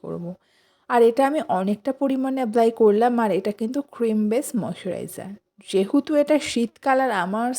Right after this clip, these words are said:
স্কিন এক্সেসিভ ড্রাই হয়ে যায় শীতকালে, সেই জন্য আমি একটু বেশি পরিমাণে ময়শ্চারাইজারটা ব্যবহার করলাম, আর আমি ক্রিম বেস ময়শ্চারাইজারটা ব্যবহার করলাম। এখন আমি একটা সানস্ক্রিন ব্যবহার করে নিচ্ছি। এটা যেহেতু একটা ডে মেকআপ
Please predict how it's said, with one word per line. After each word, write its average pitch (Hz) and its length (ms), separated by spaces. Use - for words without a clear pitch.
স্কিন 233 360
এক্সেসিভ 254 400
ড্রাই 175 260
হয়ে 220 260
যায় 175 220
শীতকালে, 175 480
সেই 285 200
জন্য 320 220
আমি 277 140
একটু 302 120
বেশি 202 180
পরিমাণে 285 400
ময়শ্চারাইজারটা 269 760
ব্যবহার 262 400
করলাম, 294 280
আর 254 160
আমি 254 120
ক্রিম 214 240
বেস - 140
ময়শ্চারাইজারটা 180 600
ব্যবহার 170 380
করলাম। 175 320
এখন 311 180
আমি 233 200
একটা 226 220
সানস্ক্রিন 214 460
ব্যবহার 202 280
করে 208 240
নিচ্ছি। 196 300
এটা 202 120
যেহেতু 220 360
একটা 254 160
ডে 214 120
মেকআপ 208 300